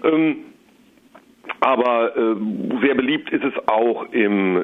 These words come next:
im Pressebereich, ne, also dass Leute, die im Zivilberuf für irgendeinen, sagen wir mal, öffentlich-rechtlichen Sender arbeiten, ähm, dann herangezogen werden für die Pressearbeit der Bundeswehr als Reservisten. Also da gibt es schon verschiedene,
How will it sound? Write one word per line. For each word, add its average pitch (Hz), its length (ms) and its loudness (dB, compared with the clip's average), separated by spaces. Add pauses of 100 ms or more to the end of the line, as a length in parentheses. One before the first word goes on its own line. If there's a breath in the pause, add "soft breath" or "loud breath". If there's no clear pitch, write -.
im 80 280 -2
Pressebereich, 175 880 0 (240)
ne, 120 140 2
also - 180 -2
dass - 200 -4
Leute, 113 320 0
die 110 120 -4
im 92 180 -4
Zivilberuf 131 520 -2 (500 loud breath)
für - 80 2
irgendeinen, 98 1040 -2 (420)
sagen - 140 -4
wir 76 60 -6
mal, - 180 -6
öffentlich-rechtlichen 95 880 -4
Sender 175 320 2
arbeiten, 135 840 0 (580 loud breath)
ähm, 123 420 0 (240 loud breath)
dann 120 480 0
herangezogen 107 840 0
werden 90 280 -2
für 95 120 -4
die 90 80 -6
Pressearbeit 160 800 -2
der 143 80 0
Bundeswehr 135 680 0
als 127 160 0 (100)
Reservisten. 120 800 -2 (240 loud breath)
Also 117 140 0
da 127 80 2
gibt - 180 -6
es 151 80 -4
schon 143 560 0
verschiedene, 147 800 0